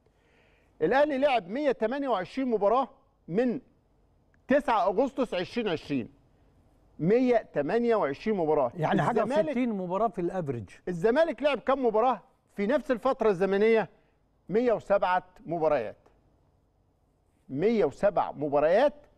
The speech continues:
Speaker 1: والأهلي مية تمانية وعشرين مباراة.
Speaker 2: يعني في واحد وعشرين مباراة فرق.
Speaker 1: في واحد وعشرين مباراة الأهلي لعبها أكتر من الزمالك.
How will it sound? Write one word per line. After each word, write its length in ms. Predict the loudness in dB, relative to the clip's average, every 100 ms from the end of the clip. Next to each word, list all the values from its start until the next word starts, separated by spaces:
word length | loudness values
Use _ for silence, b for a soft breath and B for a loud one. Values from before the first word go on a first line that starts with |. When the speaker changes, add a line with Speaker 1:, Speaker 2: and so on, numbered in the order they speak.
| _ _ _ _ -4
Speaker 1:
والأهلي 540 | -2 0 2 4 2
مية 400 | 0 2 4 2
تمانية 380 | 0 -4 -2 -2
وعشرين 360 | -2 -4 -4
مباراة. 380 | -2 0 -2 -4 -6
Speaker 2:
يعني 240 | -4 -2
في 160 | 0 2
واحد 240 | 2 0
وعشرين 320 | -4 -4 -2
مباراة 360 | 0 0 -2 -4
فرق. 300 | -4 -6 -4
Speaker 1:
في 180 | 2 4
واحد 400 | 4 2 -2 -6
وعشرين 480 | -6 -6 -6 -4 -4
مباراة 420 | 0 2 4 2
الأهلي 400 | 0 0 2 0
لعبها 440 | 0 0 0 0
أكتر 220 | -2 -2
من 80 | -2
الزمالك. 520 | -2 -2 -4 -8 -16